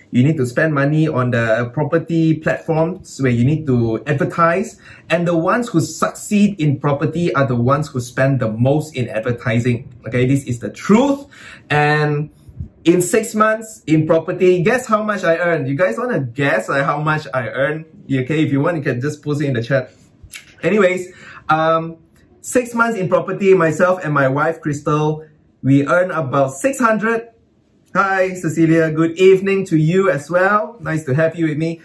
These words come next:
Six hundred, uh, in six months in property.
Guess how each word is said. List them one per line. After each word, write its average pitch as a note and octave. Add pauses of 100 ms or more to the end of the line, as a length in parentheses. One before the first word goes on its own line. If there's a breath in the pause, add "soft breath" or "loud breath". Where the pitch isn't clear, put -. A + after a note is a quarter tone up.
Six A#3+
hundred, A3 (480)
uh, D#3
in D#3+
six F#3+
months F#3 (380)
in C#3+
property. C3